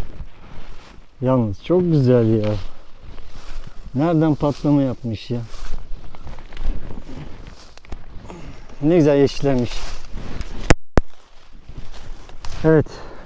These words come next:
görüyorsunuz. Yani şöyle. Ne kadar güzel ya. Az önce ormanlık alanındaydı yani bu.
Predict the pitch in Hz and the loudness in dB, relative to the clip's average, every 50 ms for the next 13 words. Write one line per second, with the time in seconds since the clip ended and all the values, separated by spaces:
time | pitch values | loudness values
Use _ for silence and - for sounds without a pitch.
0 | - - 131 139 151 165 170 160 - - - 131 135 131 - - - - - - | -6 0 6 8 8 10 8 8 6 4 2 2 2 2 0 -2 -4 -6 -8 -10
1 | - - - - - - - - - - - - - - - - - - - - | -14 -14 -14 -14 -14 -14 -12 -12 -10 -8 -8 -6 -4 -2 0 0 0 0 -2 -4
2 | - - 123 143 143 135 135 147 151 135 - - - - - - - - - - | 2 4 6 8 8 8 8 6 6 4 0 -6 -6 -2 0 0 0 0 -4 -4
3 | - - - - - - - - - - - - - - - - - - - - | -2 -2 0 0 -2 -4 -6 -6 -6 -8 -8 -8 -10 -10 -8 -8 -8 -10 -10 -10
4 | - - - - - 139 135 123 127 143 139 - - - - - - - - - | -10 -12 0 4 6 6 8 6 4 2 0 -4 -10 -16 -18 -18 -18 -18 -18 -16
5 | - - - - - - - - - - - - - - - - - - - - | -16 -16 -16 -16 -16 -16 -16 -14 -12 -12 -12 -10 -12 -12 -12 -12 -16 -16 -20 -20
6 | - - - - - - - - - - - - - - - - - - - - | -18 -18 -18 -18 -16 -16 -16 -18 -18 -18 -18 -18 -16 -16 -16 -18 -18 -20 -20 -20
7 | - - - - - - - - - - - - - - - - - - 131 139 | -20 -20 -20 -18 -12 -10 -10 -10 -10 -8 -6 -4 -4 -4 -6 -8 -6 -2 2 2
8 | 135 120 120 104 117 110 104 98 95 101 104 101 101 107 127 139 156 156 147 139 | 4 4 2 2 2 0 0 0 0 -2 -2 -2 -4 -4 -4 0 4 4 6 6
9 | 135 127 120 139 180 185 190 - - - - - - - - - - - - - | 6 4 4 4 4 2 2 -4 -6 -6 -8 -8 -12 -14 -12 -12 -12 -12 -4 2
10 | 151 151 156 151 156 156 156 170 185 165 160 151 147 156 160 160 160 165 165 170 | 4 6 6 6 6 6 6 4 4 4 4 4 4 4 6 6 6 8 8 8
11 | 156 123 113 113 110 107 107 117 113 123 156 - | 6 6 6 4 2 0 -2 -2 0 2 2 2